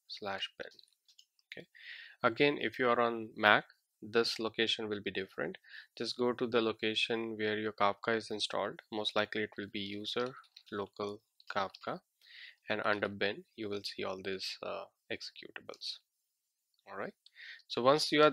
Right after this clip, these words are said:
there, we can start the Kafka topics, and, um, the option this time is list,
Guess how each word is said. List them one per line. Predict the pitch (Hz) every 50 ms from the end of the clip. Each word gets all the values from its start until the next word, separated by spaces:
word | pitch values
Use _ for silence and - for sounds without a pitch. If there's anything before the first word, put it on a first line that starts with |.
| 127 123
there, | 107 101 107 143 - _ _ _ _ _ _ _ - - - - _ _ _ _ -
we | 117 113
can | 113 - 123 113 110 113 113 113 113 - - _ _ _ _ _ _ _ _ _ _ _ _ _ _ _ _ -
start | - - - - 110 113 113 117
the | 120 135 127
Kafka | - - 110 104 104 - - - - 101 98 104 131 156 _ _ - - - _ _ - - - _ - - - - - _ _ _ _
topics, | - 107 101 - - 123 156 - - - - _ _ _ _ _ _ _ _ _ _ _ _ _ _ _ _ _ _ _ _ -
and, | - 117 110 110 110 110 113 117 110
um, | 110 107 107 107 107 104 104 107 107 - - - _ _ _ _ _ _ _ _ _ _ _ _ _ _ _ _ _ _ -
the | 120 113 117
option | 107 113 113 - - 165 156 151 135
this | 135 127 -
time | - - 117 113 110 107
is | 107 104 104 107 110 - - - -
list, | - 104 98 95 95 98 120 - - - -